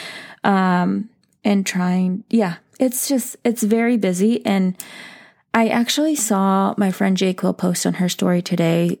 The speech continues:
Um, pause. Let me see here, 'cause I'm gonna try and pull it up. Okay, so I looked it up. The, um, little meme quote thing said, "Stay so busy so you don't have time to be sad."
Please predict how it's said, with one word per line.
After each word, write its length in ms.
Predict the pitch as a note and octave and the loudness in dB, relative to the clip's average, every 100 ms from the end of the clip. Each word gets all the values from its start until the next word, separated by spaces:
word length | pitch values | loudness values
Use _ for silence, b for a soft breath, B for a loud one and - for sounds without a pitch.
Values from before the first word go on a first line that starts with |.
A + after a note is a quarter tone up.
| _ | _
Um, 380 | F#3 F3 F3+ F#3 _ _ | -2 0 -2 -6 _ _
pause. 480 | - E3+ - F3 - - | -2 0 0 -2 -6 -4
Let 140 | G3+ | 0
me 200 | G3 F#3+ | 2 2
see 240 | F3+ - - | 0 -2 -2
here, 320 | - - - | -2 -4 -6
'cause 120 | - | -4
I'm 100 | G2+ | -2
gonna 140 | G2+ G2+ | -2 -2
try 260 | - G2+ | -2 0
and 260 | - G2 F3 _ _ | 2 0 -4 _ _
pull 200 | - - | -6 -4
it 80 | E2 | -2
up. 280 | - - - - - _ _ _ _ | -4 -6 -12 -20 -20 _ _ _ _
Okay, 180 | G#3+ F#3+ | -6 -4
so 140 | F#3 | 0
I 40 | G3+ | 0
looked 200 | A3 G3+ | 0 -2
it 60 | |
up. 220 | F3+ - - | -4 -6 -2
The, 540 | G3+ F#3+ F#3+ F#3+ - - | 0 0 0 -2 -4 -6
um, 560 | G#3 F#3+ F3 F3 F3 - | -2 0 -2 -2 -4 -6
little 280 | G#3+ G#3+ G#3 | -2 0 2
meme 300 | G3 G3 F#3+ | 2 2 0
quote 380 | F#3 - G3+ - | -2 -4 -4 -4
thing 240 | F#3+ F#3 | -2 -2
said, 260 | F3+ F#3+ F#3 | -2 -6 -8
"Stay 240 | - G#3 | -2 0
so 200 | G#3+ G#3 | 0 0
busy 320 | G3 F#3+ F3+ F3+ | 0 0 0 -2
so 140 | G3 | -2
you 80 | F3+ | -2
don't 200 | - F3+ | -2 -4
have 160 | F3+ | -6
time 200 | - F3+ F3+ | -4 -4 -2
to 60 | |
be 120 | F3+ | -2
sad." 440 | F#3 - F3+ F#3 | -4 -2 -2 -2